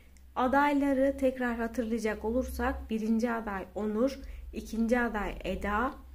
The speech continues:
üçüncü aday Nigar ve dördüncü aday da Akın oldu.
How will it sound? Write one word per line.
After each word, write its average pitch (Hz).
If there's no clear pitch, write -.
üçüncü 226
aday 208
Nigar 220
ve 240
dördüncü 220
aday 208
da 233
Akın 214
oldu. 175